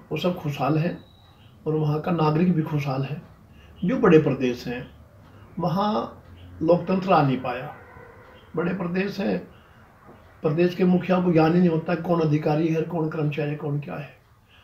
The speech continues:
तो हम भी चाह रहे हैं कि राष्ट्र हित में उत्तर प्रदेश के बंटवारे होकर और पश्चिम उत्तर प्रदेश के भी सत्ताईस जिलों का एक अलग प्रदेश बन जाए, पश्चिम उत्तर प्रदेश।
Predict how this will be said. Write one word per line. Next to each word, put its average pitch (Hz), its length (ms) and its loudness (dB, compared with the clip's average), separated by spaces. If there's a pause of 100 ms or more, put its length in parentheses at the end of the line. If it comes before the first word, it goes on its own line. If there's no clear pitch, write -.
(160)
तो - 80 -4
हम 196 200 0
भी 208 100 0
चाह 143 200 0
रहे 156 100 0
हैं 208 100 -4
कि 226 60 -6
राष्ट्र 175 340 -2
हित 143 140 -8
में 120 220 -8 (680)
उत्तर 180 220 -4
प्रदेश 156 380 0
के 208 80 -6
बंटवारे 165 420 -2
होकर 139 400 -8 (640)
और 151 220 -4
पश्चिम 208 300 -2
उत्तर 175 180 -6
प्रदेश 139 420 -6
के - 140 -10
भी 220 80 -6
सत्ताईस 170 460 -4
जिलों 127 220 -4
का 180 100 -6
एक 214 120 -10
अलग 156 240 -4
प्रदेश 131 340 -8
बन 143 160 -14
जाए, 139 80 -14 (540)
पश्चिम 139 260 -12
उत्तर - 220 -14
प्रदेश। - 600 -18